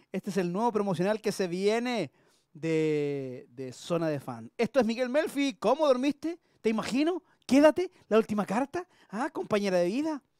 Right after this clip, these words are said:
Esto es Te imagino. Dímelo, tío Hoy. Hoy, qué buen tema. Se pasaron los, los, los, los amigos de Demencia Studio. Así que ya. Nos vamos a ir a una pausa comercial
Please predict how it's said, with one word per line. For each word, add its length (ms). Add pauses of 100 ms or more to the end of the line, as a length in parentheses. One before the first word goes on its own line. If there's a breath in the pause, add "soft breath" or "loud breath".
(300)
Esto 240
es 320 (680)
Te 60
imagino. 420 (420)
Dímelo, 280
tío 200
Hoy. 380
Hoy, 400
qué 160
buen 260
tema. 720
Se 160
pasaron 340
los, 340 (460 soft breath)
los, 400
los, 480
los 240
amigos 400
de 160
Demencia 460
Studio. 440
Así 200
que 160 (220)
ya. 300 (400 soft breath)
Nos 140
vamos 220
a 40
ir 60
a 20
una 180
pausa 360
comercial 720